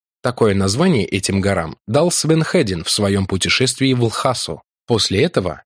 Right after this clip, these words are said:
я собирался по горным переходам добраться до озер Манасаровар, где, согласно легенде, растет светящийся пурпурный лотос. Чистолюбивый проект и очень опасный. Но ведь сказано, что серьезные болезни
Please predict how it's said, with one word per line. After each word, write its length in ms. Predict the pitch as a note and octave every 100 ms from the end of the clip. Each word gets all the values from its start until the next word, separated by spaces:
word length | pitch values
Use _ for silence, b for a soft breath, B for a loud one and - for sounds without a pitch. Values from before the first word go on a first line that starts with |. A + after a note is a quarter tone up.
| _
я 180 | C3 F3
собирался 540 | - E3+ E3 D3 -
по 140 | C#3+ D3+
горным 400 | C#3 G#2+ F#2+ F2+
переходам 580 | G2+ F2+ - D#3 D#3 D3+
добраться 480 | D3+ A2 G#2 -
до 140 | B2 A#2
озер 260 | A2 G2 G2
Манасаровар, 760 | G2+ G2+ - C#3 B2+ D#2+ - _
где, 220 | G#2 G#2
согласно 500 | G#2 G#2 G2+ F#2 G2
легенде, 560 | F2 F2+ B2+ D#3 D#3 D3+ -
растет 440 | D#3+ E3+ - B2+
светящийся 680 | - D3+ - F#2 - G#2 A#2+
пурпурный 640 | - C3+ C3 F#2+ F2 F#2
лотос. 500 | F#2+ B2 - - - - _ _
Чистолюбивый 720 | - D3+ - E3+ F3+ F#3+ G#2
проект 500 | - G2+ F2+ - - - _ -
и 80 |
очень 340 | G#2+ F2+ - G2+
опасный. 520 | A#2 D3+ - - C#2 _ _ -
Но 140 | A2+
ведь 180 | A2+ B2
сказано, 500 | - D3+ F2+ E2 -
что 180 | - A2
серьезные 640 | - A2 A2 G2+ F#2+ F2+
болезни 560 | F2 F2+ C3+ D3 E3